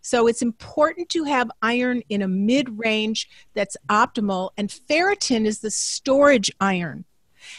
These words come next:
And you don't want that below thirty. You really want it to be around eighty to a hundred. If it's below thirty, something's going on where you can't digest your minerals right.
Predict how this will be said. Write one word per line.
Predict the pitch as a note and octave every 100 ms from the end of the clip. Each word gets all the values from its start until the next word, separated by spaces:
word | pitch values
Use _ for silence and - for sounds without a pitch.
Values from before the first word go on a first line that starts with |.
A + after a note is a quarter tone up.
| - -
And | A3
you | A3+
don't | A3 C4 C#4 F#4
want | D4 C#4+ C#4
that | - B3 B3 -
below | G#3+ A3 A#3 A#3+
thirty. | C4 - B3 B3+ C4+ A#3
You | G#3+ G#3 G#3
really | G3 A#3+ C#4
want | C4 B3 A#3
it |
to | A#3
be | G#3+ A3
around | A3 G3 G3
eighty | G3+ A3+ A#3+
to | G#3+
a | G3
hundred. | G3+ C4 B3 G#3
If | G3
it's | G#3 -
below | - G#3 A3 C4+ D#4+
thirty, | - C#4 C4+ A#3+ F#3+ - - _
something's | - C#4 D4+ F4 D4+ -
going | B3 A#3+ A#3+
on | A#3 A3+
where | G3+
you | G3 A3
can't | A3 C4+ A#3 -
digest | G3+ G3+ G#3 G3+ -
your | A3
minerals | G3 F#3+ F3+ E3 E3 F3
right. | D3+ C#3+